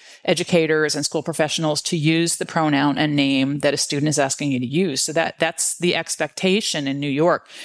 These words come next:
Now, does that happen across the board? Of course not. But that, that, that is there. And so the state has s-, teachers' backs, and they also can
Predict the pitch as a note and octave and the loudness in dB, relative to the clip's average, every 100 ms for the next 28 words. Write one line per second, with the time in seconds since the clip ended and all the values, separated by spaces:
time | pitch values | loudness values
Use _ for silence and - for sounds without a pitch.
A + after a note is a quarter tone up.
0 | - E3 D3 C#3+ - F3+ E3 C#3 C#3 - | -4 -2 0 -2 0 2 2 0 -2 2
1 | A#3 B3+ D4+ D4+ E4 C#4+ D4 E4 E3+ - | 2 4 0 0 0 2 0 0 -4 -2
2 | G#3 G#3 - D#3+ D3 D#3+ F3 - - - | 0 0 0 0 -2 0 -2 -2 -8 -16
3 | - E3+ F#3+ G3 - _ - F3 G3+ - | -2 0 2 -2 -6 _ -6 0 0 0
4 | F#3+ G3+ F3+ D#3+ F3 F#3 D3+ - - D#3+ | 0 2 0 0 2 2 2 -2 -4 -2
5 | D#3+ - D#3+ D#3 D#3 C3 - - - _ | 0 0 2 2 0 -2 -8 -20 -20 _
6 | - D#3+ F3+ - - G#3 A#3 - - E3 | -6 0 2 2 2 2 2 -2 -2 0
7 | E3+ E3+ - - - - - - A3+ - | 0 0 -2 -4 -8 -8 -6 0 0 2
8 | F#3 D#3 C#3 C#3+ D#3+ C#3+ - - - - | 0 -2 -2 -2 0 -2 -6 -6 -6 -8
9 | - - - - E3+ D#3+ E3 E3+ - F#3+ | -16 -20 -8 -4 -2 0 0 0 2 0
10 | - G3 F3 - E3+ D#3 D3+ | 0 -2 -2 -2 0 0 -4